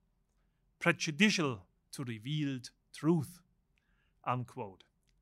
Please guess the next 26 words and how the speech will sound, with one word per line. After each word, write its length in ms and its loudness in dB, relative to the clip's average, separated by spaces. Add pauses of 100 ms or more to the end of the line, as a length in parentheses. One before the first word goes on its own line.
(440)
Let 160 -2
me 100 -2
quote 360 2
John 220 -4
Henry 300 -4
Newman 400 -2
somewhat 380 -2
at 140 -4
length. 500 -10 (320)
He 140 -6
could 180 -2
have 160 -6
written 280 -2
these 260 -4
lines 480 -2
yesterday, 680 0 (840)
and 140 -4
they 120 6
pertain 520 0
directly 600 0
to 140 -8
our 320 -2
topic 520 -8 (100)
at 140 -12
hand. 460 -8 (560)
Quote, 340 -4